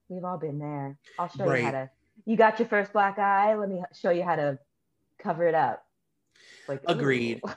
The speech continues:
Speaker 2: And, like, the fact that she called her a slut, I think obviously kind of establishes that she's not, like, the best authority.
Speaker 1: Yeah.
Speaker 2: You know?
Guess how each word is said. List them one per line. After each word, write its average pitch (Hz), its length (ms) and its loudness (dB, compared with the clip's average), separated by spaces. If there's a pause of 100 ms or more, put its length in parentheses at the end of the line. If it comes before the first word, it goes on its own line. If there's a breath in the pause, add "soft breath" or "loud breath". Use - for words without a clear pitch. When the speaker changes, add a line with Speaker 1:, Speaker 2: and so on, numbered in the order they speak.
(220)
Speaker 2:
And, 180 140 2
like, 180 160 4
the 202 80 2
fact 196 280 0
that 254 100 -4
she 247 160 -2
called 147 300 -4
her 143 80 0
a - 40 -4
slut, 123 400 -4
I 123 80 -4
think 127 300 -2
obviously 123 420 -4
kind 123 160 -6
of 113 60 -6
establishes 117 560 -6
that 113 120 -4
she's 123 260 -6
not, 117 300 -4
like, 107 300 -6 (960 soft breath)
the 131 200 0
best 127 420 -2
authority. 139 880 -2 (840)
Speaker 1:
Yeah. 151 480 -2
Speaker 2:
You 175 160 4
know? 185 400 4